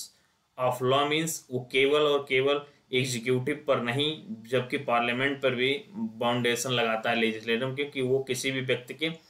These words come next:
राइट को डिप्राइव ना करें, right to life को डिप्राइव ना करें, ठीक है। तो, अ, जो है, it introduce, उसने इंट्रोड्यूस किया, अ, सुप्रीम कोर्ट ने, American expression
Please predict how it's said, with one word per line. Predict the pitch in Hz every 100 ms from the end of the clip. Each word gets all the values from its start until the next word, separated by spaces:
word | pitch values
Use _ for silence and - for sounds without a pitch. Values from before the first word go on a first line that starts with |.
| _ _ -
राइट | 139 156 160
को | 160
डिप्राइव | 127 107 131 131 123
ना | 107 139
करें, | 151 147 170 -
right | 110 120 127 131
to | 113
life | 117 127 -
को |
डिप्राइव | 127 107 117 117 104
ना | 117
करें, | 135 143 156 - _ -
ठीक | 127
है। | 147 131 _ _ _ _ _ _ _ _
तो, | 110 113 110 - _ _ _ _
अ, | 127 113 117 120
जो | 120 131
है, | 139
it | 160 139 135
introduce, | 123 127 131 139
उसने | 127 139 135
इंट्रोड्यूस | 127 123 127 139 -
किया, | 143 143
अ, | - 120
सुप्रीम | 113 120 113 127
कोर्ट | 123 131 135
ने, | 139 131
American | 113 120 135 135
expression | 123 123 117 127